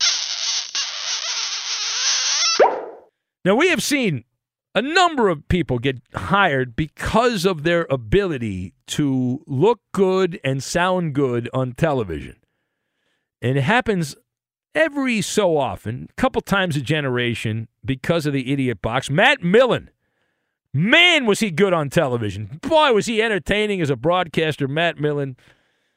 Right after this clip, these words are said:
And he got hired to run the Detroit Lions. He ran them right into the ground. Oh and sixteen. That was his team he built, Matt Millen. John Gruden, he had been a coach, but he was off television for a long time. But Chucky Boy, he returned to the Raiders after years on Monday Night Football. What a coup for the Raiders to hire John Gruden,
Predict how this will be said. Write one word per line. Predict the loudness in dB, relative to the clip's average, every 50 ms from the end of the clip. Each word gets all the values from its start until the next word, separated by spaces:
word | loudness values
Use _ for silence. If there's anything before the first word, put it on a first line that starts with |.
| _ _ _ _ _ _ _
And | -4 0 0
he | 2 2
got | 4 4 4 4 4
hired | 4 4 4 4 2 2
to | 0
run | 0 0 0 0
the | 0
Detroit | 0 0 0 0 0 0 0 0
Lions. | 0 0 0 0 -2 -2
He | -2 0
ran | 0 0 -2
them | -2 0 0
right | 0 0 0
into | 0 -2 -2
the | 0
ground. | 0 0 0 0 0 0 0
Oh | 0 0 0
and | -2 -2
sixteen. | -4 -6 -6 -4 -4 -4 -4 -2 -2
That | -2 -2
was | -2 -2 -2
his | -2 -4 -2
team | -2 -2 -2 0 0
he | 0 0
built, | 0 0 -2 -2 -6 _ _ _ -4
Matt | -4 -2 -2 0
Millen. | 0 -2 -2 -2 -4 -10 _ _ _ _ _ _ _ 2
John | 4 6 6 6 6 4 4
Gruden, | 4 4 4 4 2 0 -4 -8 -6
he | -2 2 4
had | 6 6 6 6 4
been | 2 2 2
a | 2
coach, | 0 0 2 2 2 0 0
but | -2 -2
he | 0
was | 2 2
off | 2 0 0
television | 0 0 0 0 0 -2 -4 -4 -4 -4
for | -4
a | -2
long | -2 -2 -2 -2 -4
time. | -4 -4 -4 -4 -4 -6 -8 -10 -16 -20 -20 -6 -2
But | -2 -2 -2 _ _ -4
Chucky | 2 4 4 4 4 2 0 2
Boy, | 4 4 4 4 2 -2 -4 -4 -6 -6 -8 -10 _ _ _ _ _ _ _ _ _ _ _ _ -4
he | -2 0
returned | 0 0 -2 -2 -2 0 0 2 0 0 0 0
to | 0
the | 0 2
Raiders | 0 0 -2 -2 -2 -2
after | -2 0 0 0
years | 0 0 -2 0 0 2 2 2 2
on | 0 0 0
Monday | -2 -2 0 0 -2
Night | -2 -2 -2 -2 0
Football. | -2 -2 0 2 2 2 2
What | 2 2 2 0
a | 0
coup | -2 0 0 0 2 2 0 0
for | 0 0 0
the | 2 2
Raiders | 2 2 2 2 0 0 0 0
to | -2 0
hire | 0 0 0 0 0 0
John | 0 0 0 0 0 -2 -4 -2
Gruden, | -2 -2 -2 -4 -6 -8